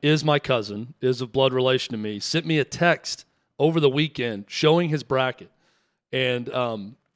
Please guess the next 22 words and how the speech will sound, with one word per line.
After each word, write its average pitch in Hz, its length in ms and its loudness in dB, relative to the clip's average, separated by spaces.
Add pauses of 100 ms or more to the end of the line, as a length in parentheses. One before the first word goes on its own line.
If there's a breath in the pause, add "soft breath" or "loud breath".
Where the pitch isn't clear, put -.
(240)
I 120 60 -10
gotta 139 180 0
be 147 140 0
honest, 165 340 -2
I 139 80 0
cared 143 280 -2
so 160 200 2
little 165 300 2
about 131 220 0
his 131 100 -2
bracket, 139 520 -2
I 131 120 -2
just 135 360 -6
gave 143 160 0
him 143 40 -4
a 135 40 -4
thumbs 156 320 -2
up 175 180 0
and 131 100 -4
said, 139 220 -2
"Good 156 140 0
luck." 202 340 4